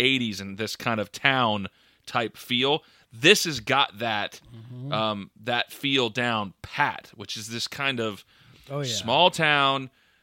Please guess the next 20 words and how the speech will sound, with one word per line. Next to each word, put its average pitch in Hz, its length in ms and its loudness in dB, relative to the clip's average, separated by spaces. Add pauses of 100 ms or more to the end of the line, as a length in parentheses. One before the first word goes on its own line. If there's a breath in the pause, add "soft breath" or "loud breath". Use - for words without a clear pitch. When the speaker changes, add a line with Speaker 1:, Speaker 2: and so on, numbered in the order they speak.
(200)
Speaker 1:
Everybody 160 500 4
knows 135 360 0
each 135 240 -4
other, 123 260 0
but 117 300 -4
in 147 160 -4
this, 143 400 -4 (1120)
not 147 400 8
in 180 140 -2
the 156 100 2
nineteen 139 540 -2
fifties 123 720 -4
Leave 117 240 -4
It 123 140 -4
to 113 80 -4
Beaver 113 400 -4
way, 143 340 0
where 104 320 0
it's - 160 -8
like, 98 200 -2